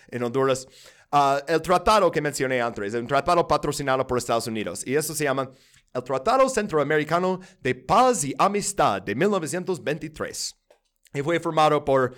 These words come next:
pues, todas las repúblicas, Costa Rica, El Salvador, Guatemala, Honduras, Nicaragua. Y básicamente dice, "No más revoluciones. No,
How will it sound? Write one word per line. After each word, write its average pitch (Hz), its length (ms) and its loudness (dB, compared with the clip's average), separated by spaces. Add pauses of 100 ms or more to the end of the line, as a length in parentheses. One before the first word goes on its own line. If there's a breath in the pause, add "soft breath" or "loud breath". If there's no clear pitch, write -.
(220 loud breath)
pues, 180 160 -2
todas 240 160 6
las 143 140 2
repúblicas, 110 480 -4
Costa 131 280 -2
Rica, 127 320 0
El 120 60 0
Salvador, 117 560 0
Guatemala, 110 680 0
Honduras, 110 400 -2
Nicaragua. 110 520 0 (360 loud breath)
Y 185 120 -4
básicamente 285 840 0
dice, 165 480 -2 (220 loud breath)
"No 269 320 4
más 247 280 4
revoluciones. 170 1000 0
No, 196 140 -4